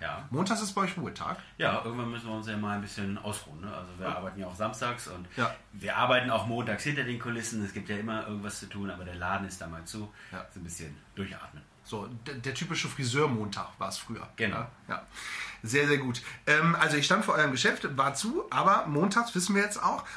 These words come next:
Speaker 2: Und nebenan habt ihr aber noch ein zweites Geschäft.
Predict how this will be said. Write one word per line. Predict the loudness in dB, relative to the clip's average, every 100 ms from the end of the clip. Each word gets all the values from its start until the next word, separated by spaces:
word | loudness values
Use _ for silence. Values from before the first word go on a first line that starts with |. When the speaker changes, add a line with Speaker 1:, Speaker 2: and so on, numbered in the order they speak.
| 2
Speaker 2:
Und | 4 4 2
nebenan | 6 6 6 4 2 2 -2
habt | -2 -2
ihr | 0
aber | 4 6 4 2 -4
noch | -4 -2
ein | -2
zweites | 0 0 0 -4
Geschäft. | -4 -4 -6 -14